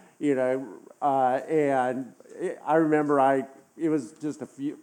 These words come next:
probably a few months into being here, I'm like, "I, I'm not fooling anyone, and I'm no longer fooling myself," and <laughs> went off. My, uh, my son,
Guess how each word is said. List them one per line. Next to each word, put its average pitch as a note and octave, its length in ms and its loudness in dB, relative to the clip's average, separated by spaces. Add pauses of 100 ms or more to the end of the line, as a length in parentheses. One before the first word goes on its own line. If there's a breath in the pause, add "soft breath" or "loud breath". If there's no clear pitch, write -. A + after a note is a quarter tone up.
probably D3 320 0
a A2+ 80 -4
few D3+ 280 -4
months B2+ 680 -4
into B2 340 -6
being B2 300 -4
here, A#2+ 240 -4
I'm A#2+ 180 -2
like, A2+ 340 -4
"I, D3+ 320 0
I'm D3+ 160 0
not C#3 360 0
fooling D3 400 0
anyone, D3+ 400 0
and C3 100 0
I'm B2+ 80 -2
no C#3+ 180 0
longer C#3+ 320 2
fooling C#3+ 420 -2
myself," B2+ 680 -2
and A#2+ 180 -6
<laughs> F#3 1040 -4
went D3+ 220 4
off. D3 380 8 (440 soft breath)
My, D3+ 300 0
uh, C#3+ 500 2
my C#3 100 -2
son, F3+ 640 0